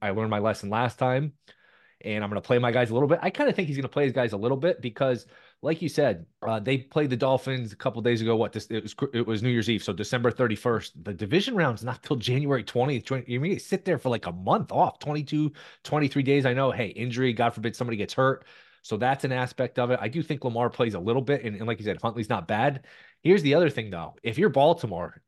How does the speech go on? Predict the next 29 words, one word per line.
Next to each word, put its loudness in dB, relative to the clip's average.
do -4
you -2
kinda -2
want 0
Pittsburgh 2
in 0
the 2
playoffs 2
to 0
weaken -4
the -2
field 2
as 0
opposed -2
to, -4
hey, 0
maybe -2
Buffalo 0
loses 2
and -6
we -8
can -10
get -4
Buffalo, 2
we -2
can -4
knock -2
Buffalo 0
out? 0